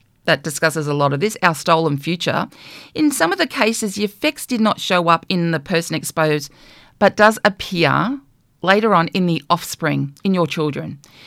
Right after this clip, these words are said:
This has been seen in the animal kingdom as well as in humans. So some adults have been known to suddenly show a disease many deca-, decades after prenatal exposure.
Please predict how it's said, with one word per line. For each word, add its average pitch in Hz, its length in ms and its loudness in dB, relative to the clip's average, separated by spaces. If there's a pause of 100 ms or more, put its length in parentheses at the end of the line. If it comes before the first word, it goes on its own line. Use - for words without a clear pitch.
(320)
This 359 160 -2
has 359 140 -2
been 254 200 4
seen 214 280 0
in 185 140 2
the 170 220 0
animal 165 320 2
kingdom 143 540 0
as 160 180 -2
well 156 200 2
as 147 100 -2
in 147 120 0
humans. 143 600 -4 (300)
So 240 100 0
some 269 320 2
adults 220 360 2
have 180 220 -4
been 170 220 2
known 165 240 0
to 156 100 -6
suddenly 190 800 2
show 180 260 0
a 165 40 2
disease 156 400 -2
many 208 500 2
deca-, 160 600 0
decades 160 580 -2 (380)
after 160 260 2
prenatal 160 1200 -4
exposure. 143 640 -4